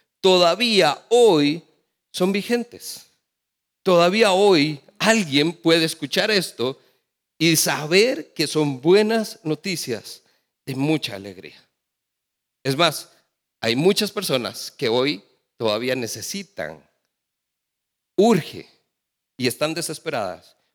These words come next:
por escuchar esas buenas noticias.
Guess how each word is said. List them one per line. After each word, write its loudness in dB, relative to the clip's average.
por -4
escuchar -8
esas -14
buenas -8
noticias. -16